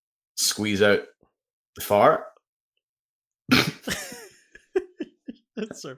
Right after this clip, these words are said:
Speaker 2: fucked up. Oh my God. Wow.
Speaker 1: <laughs>
Speaker 2: Oh my God. Yeah,
Speaker 1: This
Speaker 2: what
Speaker 1: is Chris's fault. For, this is Chris's fault.
Speaker 2: Yeah, yeah, that's a hundred percent. And also, you're a sicko, but <laughs>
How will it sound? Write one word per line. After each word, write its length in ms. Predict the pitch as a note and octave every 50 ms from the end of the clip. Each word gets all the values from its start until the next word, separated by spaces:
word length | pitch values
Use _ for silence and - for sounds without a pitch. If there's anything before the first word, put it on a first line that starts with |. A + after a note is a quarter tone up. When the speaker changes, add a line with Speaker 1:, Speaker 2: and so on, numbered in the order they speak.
| _
Speaker 2:
fucked 340 | D3 C3 - - - _ -
up. 140 | B2 B2 C#3+ _ _ _ _ _ - - - D#4+ D#4 - - A3+ - - - _ -
Oh 220 | E4 D#4+ D#4+ D#4
my 180 | C#4+ D4+ D4+ C#4+ - - -
God. 340 | D4+ D4+ - D4+ D4+ C#4+ B3+ B3 - _ _ _ _ _ _ _ _
Wow. 720 | D3+ C#3 C#3 C#3+ C#3 C3+ C3+ C#3 C#3 C3+ C3+ C3+ C#3 D3 _ _ _ _ _ _
Speaker 1:
<laughs> 80 | - - - - - - F#3+ - - - - _ _ _ _ _ _ _ _ _ _ - A2+
Speaker 2:
Oh 460 | A#2 A#2 A#2+ B2 B2 A#2+ A#2 A#2 A2+
my 220 | A2 G#2+ G#2 G#2
God. 480 | G#2 G#2+ _ - - - - G#2 G2+ - _ _ _ _ _ _
Yeah, 220 | A2 G2+ G2+ G2+
Speaker 1:
This 100 | - C#3+ E3+
Speaker 2:
what 60 | G3+
Speaker 1:
is 80 | G3+ G3+
Chris's 360 | - C#3 C3+ C3 C3+ C3+ C3
fault. 280 | - B2 - - - -
For, 160 | - - - - _ _ _ -
this 120 | D3+ D3+ F#3
is 100 | G3 -
Chris's 340 | - C#3 C3 C3 C3 B2+
fault. 340 | - A2+ G2+ F#2 - - - - - - _ _ _ _
Speaker 2:
Yeah, 340 | D3+ C#3 G#2+ G2 G2 F#2+ G2 A2
yeah, 240 | A#2 G#2 F#2 - F#2 - _
that's 420 | A#2 G#2+ G#2+ - - - - - _ -
a 60 | A2
hundred 260 | - C3 A#2+ G#2+ -
percent. 300 | G#2+ G2+ G2+ G2 G2 - -
And 100 | G#2+ G#2+
also, 260 | G#2 G#2 - - G2+
you're 180 | G2 G2 F#2+
a 20 | F#2+
sicko, 460 | - - - G#2+ - - G2 G2 G#2 G#2+ _
but 140 | - F#2+ _ _ _
<laughs> 80 | -